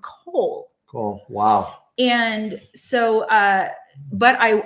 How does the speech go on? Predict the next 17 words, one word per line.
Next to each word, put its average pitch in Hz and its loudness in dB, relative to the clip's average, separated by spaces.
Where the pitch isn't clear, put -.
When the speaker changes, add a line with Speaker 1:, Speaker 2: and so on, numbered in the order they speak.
Speaker 1:
I 208 2
also 277 -2
wanna 262 -2
point 226 -4
out 294 -2
that 190 0
a 190 -8
handful 233 -4
of 180 -6
the 190 -6
major 196 -2
emitters 214 -2
did 233 -2
not 269 2
agree 240 -2
to 233 0
this. - -10